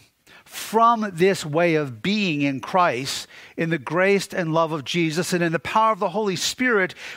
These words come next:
we then speak to and address specific needs and concerns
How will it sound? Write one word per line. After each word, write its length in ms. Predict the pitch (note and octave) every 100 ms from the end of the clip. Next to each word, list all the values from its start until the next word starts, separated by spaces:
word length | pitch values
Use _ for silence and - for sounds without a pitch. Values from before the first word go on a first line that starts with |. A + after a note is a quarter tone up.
| -
we 180 | G#3+ B3+
then 240 | A#3+ A3
speak 480 | - - C4+ C#4 -
to 220 | - A#3 A3+
and 80 |
address 420 | G3+ D3+ G3+ A3+ -
specific 580 | - F#3+ A#3 F#3 G3+
needs 560 | G3 G3 A3 A3+ A3 E3+
and 120 | F#3
concerns 1000 | D#3+ F3 - A3 A3 F#3 D3 D3+ C#3+ -